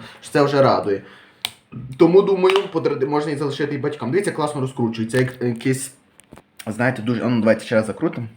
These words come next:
Дивіться, прикольно. Прикольно, та? Денис, двадцять три роки. <laughs> Та, прикольно. Та, поїхали. Та, мені вже двадцять три зараз.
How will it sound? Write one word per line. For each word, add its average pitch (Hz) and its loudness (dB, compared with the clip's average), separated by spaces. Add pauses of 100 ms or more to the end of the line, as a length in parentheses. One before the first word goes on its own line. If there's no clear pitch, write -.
(120)
Дивіться, 110 -4
прикольно. 110 -6 (4000)
Прикольно, 95 -6
та? 165 -8 (1120)
Денис, 120 0
двадцять 131 -4
три 135 -6
роки. 113 -6 (220)
<laughs> 165 6 (220)
Та, 110 0 (380)
прикольно. 107 -2 (220)
Та, 90 -8 (140)
поїхали. 110 2 (1120)
Та, 170 6
мені 143 -2
вже 165 0
двадцять 160 0
три 147 0
зараз. 104 -6